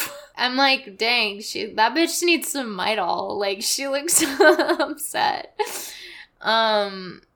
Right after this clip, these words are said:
yeah, I agree. I think, I mean, I think warranted gore is always fun. Like, if it's, if it's good and it, like, adds something to it. But this is, like, like P J was saying, it's just so vanilla. Like, it <laughs> needs fucking some spice.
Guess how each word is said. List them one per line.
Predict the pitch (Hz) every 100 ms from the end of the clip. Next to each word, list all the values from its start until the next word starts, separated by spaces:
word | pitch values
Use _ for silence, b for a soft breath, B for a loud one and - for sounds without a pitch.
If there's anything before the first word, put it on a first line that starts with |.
| _
yeah, | - 190 196 185
I |
agree. | 185 190 190 180 180 -
I | 202
think, | - 269 -
I | -
mean, | 254 254
I | 214
think | 220 277 220
warranted | 202 180 185 196 196 208 190
gore | 170 170 175
is | 160 -
always | 170 170 -
fun. | 165 160 - 185 -
Like, | 180 180
if | 196 190
it's, | 180 180 - -
if | 190
it's | 190 185
good | - 185 180 170
and | 170
it, | 175 - -
like, | 175 170
adds | 165 165 175 -
something | 185 - 180 185
to | - 226
it. | 196
But | 180
this | 220 220
is, | 226 - b b
like, | 226 226 -
like | 214 214
P | 254
J | 214 190
was | 180
saying, | 208 175
it's | 165
just | 190 -
so | 214 208
vanilla. | 185 170 180 165 160
Like, | 156 -
it | 185 185
<laughs> |
needs | 233 226 - -
fucking | - 226 214 196 185 208
some | - - 208
spice. | - - - 190 208 190 262 - -